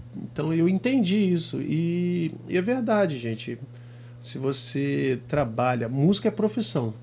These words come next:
não é profissão. Então, um engenheiro pode trabalhar pra qualquer um e aceitar qualquer tipo de trabalho, e às vezes o músico não pode. É claro que aí é, é sua vida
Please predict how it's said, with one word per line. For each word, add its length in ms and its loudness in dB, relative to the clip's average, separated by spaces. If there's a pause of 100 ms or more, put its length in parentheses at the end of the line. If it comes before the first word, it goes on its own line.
(100)
não 100 -4
é 20 -8
profissão. 520 -2 (440)
Então, 400 -2 (300)
um 100 2
engenheiro 540 2
pode 260 -2
trabalhar 540 0
pra 260 -4
qualquer 480 -4
um 320 -4
e 120 -2 (280)
aceitar 400 -2
qualquer 300 -2
tipo 260 -6
de 100 -4
trabalho, 640 2
e 80 2
às 100 0
vezes 380 -2
o 60 2
músico 480 -2
não 140 -2
pode. 340 -2 (400)
É 60 -2
claro 300 0
que 140 -2
aí 420 2 (560)
é, 60 -4
é 40 -2
sua 280 2
vida 400 0